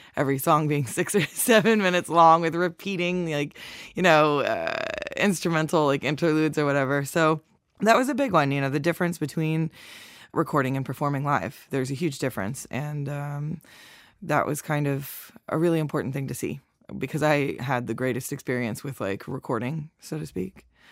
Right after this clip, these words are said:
So that was a good one. But also just, like, uh, this kind of, like,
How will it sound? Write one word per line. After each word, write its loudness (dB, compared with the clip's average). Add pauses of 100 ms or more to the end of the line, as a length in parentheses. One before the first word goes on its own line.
(540)
So -6
that 6
was -2
a -2
good -4
one. -2
But 2
also 2
just, -6
like, -6 (840)
uh, -4
this 0
kind 0
of, 0
like, 0